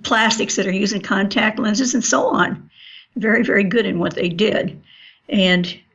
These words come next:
anyway, so here I am, and, and I'm one of the girls that's, uh, surrounded really by these men that were in studying, you know, nuclear engineering, nuclear physics, uh, chemistry,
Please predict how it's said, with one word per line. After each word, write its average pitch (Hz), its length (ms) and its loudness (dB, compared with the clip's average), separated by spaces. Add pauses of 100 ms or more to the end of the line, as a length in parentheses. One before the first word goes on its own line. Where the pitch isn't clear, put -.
(200)
anyway, 185 340 0
so - 420 0 (720)
here 233 240 -2
I 196 80 0
am, 240 400 0
and, 185 240 -2
and 185 300 0
I'm 180 100 -4
one 208 160 0
of 196 120 -4
the 175 280 -6 (640)
girls 202 380 0
that's, - 340 0 (300)
uh, 190 320 0
surrounded 208 500 0
really 196 300 2
by 190 240 0
these 185 340 -2
men 196 300 0
that - 180 0
were 180 260 -2
in 190 460 -2 (540)
studying, 196 580 -2
you 202 160 -2
know, 190 120 0
nuclear 202 540 0 (1040)
engineering, 240 640 2
nuclear 196 340 -4
physics, 247 600 0
uh, - 80 -4
chemistry, 214 920 0